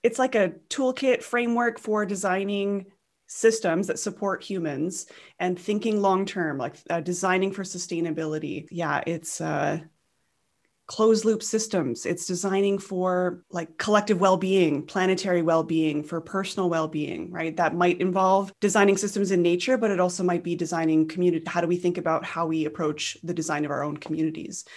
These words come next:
So it can mean a lot of different things. It's sort of a, a bigger, uh, bigger concept that I think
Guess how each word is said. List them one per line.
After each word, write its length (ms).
So 200
it 100
can 100
mean 220
a 60
lot 160
of 80
different 320
things. 360
It's 140
sort 80
of 100
a, 100
a 40
bigger, 600
uh, 240
bigger 240
concept 460
that 80
I 80
think 340